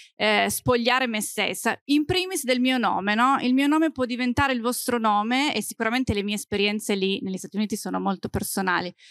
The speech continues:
ma è un invito a, eh, vivere questo libro, questa avventura, questo viaggio in modo altrettanto personale e scoprire delle cose che, che mi sono accadute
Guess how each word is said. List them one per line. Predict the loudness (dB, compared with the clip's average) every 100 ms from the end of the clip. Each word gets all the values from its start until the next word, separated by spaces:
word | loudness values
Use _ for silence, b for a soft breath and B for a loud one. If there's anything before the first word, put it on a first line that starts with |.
| B B _
ma | 0 0
è | 0
un | 0 2
invito | 2 2 0 0 2
a, | 4 4 2 0 -2
eh, | -2 -2 -2
vivere | 0 0 0 -2 -2
questo | -4 -2
libro, | 0 0 -2
questa | -2 -4
avventura, | -2 -2 -2 0 0
questo | 0 -2 -2
viaggio | 2 2 2 0
in | 0
modo | 2 2
altrettanto | 2 0 -2 -4 -2 -2 -2 -4
personale | -4 -4 -4 -2 -2 -4 -8 B B
e | B -2
scoprire | 0 0 2 2 2
delle | 0 -2
cose | -2 -2 -2
che, | 0 2 0 -2 -8 _
che | -4
mi | -2
sono | -2 -2
accadute | -2 -2 -2 -2 0 0 -2